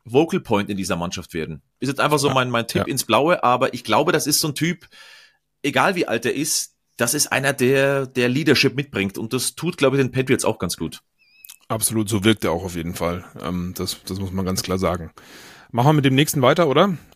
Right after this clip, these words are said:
Speaker 2: Ähm,
Speaker 1: Mhm,
Speaker 2: Nummer,
Speaker 1: genau.
Speaker 2: Nummer fünf Pick, also der, den, den Jacksonville Jaguars gehörte, bevor dann diese Trade zustande kam. Jetzt also die Cleveland Browns, die haben dann runtergetradet sozusagen.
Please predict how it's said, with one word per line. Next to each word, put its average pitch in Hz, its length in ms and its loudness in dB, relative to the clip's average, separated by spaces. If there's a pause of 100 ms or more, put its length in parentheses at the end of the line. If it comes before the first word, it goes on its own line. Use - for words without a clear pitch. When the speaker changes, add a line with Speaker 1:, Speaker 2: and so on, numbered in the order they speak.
(160)
Speaker 2:
Ähm, 107 520 0
Speaker 1:
Mhm, 151 180 2
Speaker 2:
Nummer, 123 380 2
Speaker 1:
genau. 113 140 0
Speaker 2:
Nummer 127 140 6
fünf 180 340 2
Pick, 180 360 2
also 117 220 0
der, 120 300 4
den, 117 520 0
den 107 300 0
Jacksonville 135 400 0
Jaguars 127 380 0
gehörte, 127 720 0
bevor 127 300 -2
dann 123 120 0
diese 117 200 -2
Trade 120 240 2
zustande 120 400 2
kam. 127 320 2
Jetzt 117 240 2
also 117 160 2
die 107 140 -2
Cleveland 135 540 2
Browns, 117 440 4
die 135 140 2
haben 123 100 2
dann 113 120 -2
runtergetradet 160 760 2
sozusagen. 139 640 0